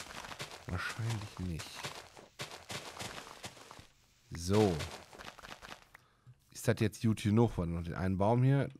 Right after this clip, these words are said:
Noch das eine Holz weghauen. So. Jetzt versuchen wir es mal nochmal. Ja, jetzt geht's weiter. Alter, übertreib halt einfach an, an,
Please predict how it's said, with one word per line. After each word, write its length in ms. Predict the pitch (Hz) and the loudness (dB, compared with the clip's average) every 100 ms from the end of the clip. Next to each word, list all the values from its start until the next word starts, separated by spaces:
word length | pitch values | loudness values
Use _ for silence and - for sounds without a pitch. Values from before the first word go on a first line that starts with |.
| _ | _
Noch 120 | - - | -12 -12
das 140 | - | -8
eine 200 | - 196 - _ _ - - - - - - - - - - - - - | -6 -6 -8 _ _ -20 -20 -20 -16 -16 -16 -18 -16 -18 -18 -20 -16 -4
Holz 240 | 104 117 | -2 -2
weghauen. 580 | 123 - - 131 151 160 - - - - - - - - - - - - - - - _ _ _ _ | -4 -4 -2 2 4 2 -4 -16 -18 -18 -18 -18 -16 -18 -18 -18 -18 -20 -18 -16 -18 _ _ _ _
So. 340 | - 104 85 73 _ _ - | 4 6 6 0 _ _ -12
Jetzt 160 | 90 | -6
versuchen 240 | - 98 95 | -2 0 2
wir 80 | 87 | 2
es 60 | |
mal 160 | 85 85 | 2 0
nochmal. 340 | 82 98 143 - _ _ _ _ _ _ _ - | 0 2 0 -2 _ _ _ _ _ _ _ -2
Ja, 160 | 104 - - | -2 -2 -8
jetzt 140 | 90 | -8
geht's 160 | - - | -6 -6
weiter. 200 | 64 - _ _ _ _ _ _ _ _ _ _ _ _ _ _ _ _ _ _ _ _ _ _ _ _ _ _ _ _ _ _ _ _ _ _ _ _ _ _ _ _ _ _ _ - | -8 -8 _ _ _ _ _ _ _ _ _ _ _ _ _ _ _ _ _ _ _ _ _ _ _ _ _ _ _ _ _ _ _ _ _ _ _ _ _ _ _ _ _ _ _ -10
Alter, 400 | 107 92 - 76 | -10 -8 -8 -6
übertreib 600 | 87 - - 82 95 - | -6 -6 -4 0 2 2
halt 140 | 82 | 2
einfach 320 | 78 80 76 | 0 -2 -4
an, 160 | 71 85 | -4 -2
an, 220 | 90 | -4